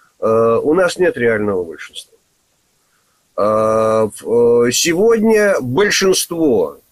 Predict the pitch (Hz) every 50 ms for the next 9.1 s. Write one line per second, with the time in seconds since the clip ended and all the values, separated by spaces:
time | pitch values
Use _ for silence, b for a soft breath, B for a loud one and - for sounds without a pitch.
0 | _ _ - 104 107 - - 127 123 120 110 90 82 82 78 73 76 73 - -
1 | 117 123 123 - - - 92 - - _ _ _ - - - 110 127 170 165 208
2 | - 220 208 208 202 - - 196 190 180 196 190 190 190 185 185 180 170 175 165
3 | 151 - _ _ _ _ _ _ _ _ _ _ _ _ _ _ _ _ _ _
4 | _ - 113 110 110 113 110 113 110 110 110 110 107 107 - - _ _ _ _
5 | _ _ _ _ _ - - 123 - 151 196 226 214 202 151 131 120 107 101 95
6 | - - _ - 98 98 98 101 101 98 98 - - - 151 165 165 - - -
7 | - 190 170 143 113 107 107 104 92 82 80 - _ - 127 143 156 170 165 156
8 | 123 104 101 90 - - 101 107 - - 196 208 214 214 220 226 220 220 208 202
9 | 202